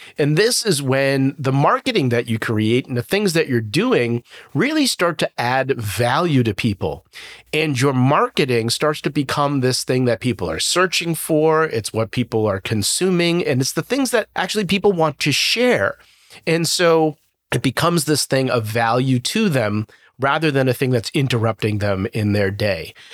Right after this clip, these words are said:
And so when you start to think about that, at the end of the day, what you end up with is more people that are raving customers and happy with, with the purchases that they've made from you rather than regretting them.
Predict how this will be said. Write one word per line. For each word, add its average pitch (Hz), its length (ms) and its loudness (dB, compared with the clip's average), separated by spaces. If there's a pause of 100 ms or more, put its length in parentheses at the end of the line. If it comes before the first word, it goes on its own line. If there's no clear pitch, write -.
(220)
And 160 160 2
so 160 260 4
when 151 160 2
you 160 80 2
start 247 220 0
to 202 80 2
think 170 200 -2
about 113 300 -2
that, 104 240 -2
at 117 80 -4
the 143 180 -2
end 190 200 0
of 165 100 -2
the 143 80 2
day, 123 380 2
what 139 320 0
you 156 100 0
end 156 300 -2
up - 200 -2
with 117 460 0
is 127 380 2
more 170 400 4
people 156 480 0
that 127 280 0
are 113 220 2
raving 175 460 0
customers 127 680 0 (240)
and 113 160 0
happy 196 520 -2
with, 147 420 0
with 131 200 -2
the 117 60 -2
purchases 139 640 -2
that 117 180 0
they've 113 240 0
made 160 360 2
from 202 320 0
you 117 400 0 (440)
rather 143 480 2
than 117 420 2
regretting 113 760 0
them. 95 340 -6